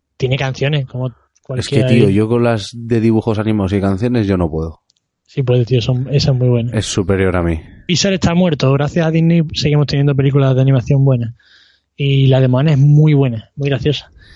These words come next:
Speaker 1: Y las canciones, la, muchas canciones, las canciones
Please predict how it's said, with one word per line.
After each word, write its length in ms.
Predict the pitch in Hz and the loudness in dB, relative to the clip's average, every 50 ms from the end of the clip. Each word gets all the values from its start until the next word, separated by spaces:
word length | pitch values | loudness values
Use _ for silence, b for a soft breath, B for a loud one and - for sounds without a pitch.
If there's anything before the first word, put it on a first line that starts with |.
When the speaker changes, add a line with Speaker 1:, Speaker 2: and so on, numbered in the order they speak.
| b b b b b b _ - | b b b b b b _ -4
Speaker 1:
Y 220 | - 143 143 139 | -2 0 2 2
las 120 | 135 135 | 2 2
canciones, 540 | 135 151 147 110 135 139 143 143 139 143 160 - | 0 0 -2 0 0 0 0 0 0 0 -2 -2
la, 260 | - 151 143 139 135 131 - _ _ _ _ _ _ _ - | 0 0 2 2 2 0 -4 _ _ _ _ _ _ _ -8
muchas 380 | - - _ - - - - - | -8 -8 _ -12 -6 -6 -4 -2
canciones, 340 | 131 120 - 170 170 151 127 | -2 -4 -2 -2 -2 0 -2
las 80 | 123 | -2
canciones 260 | - 131 113 - _ | -2 -2 -4 -4 _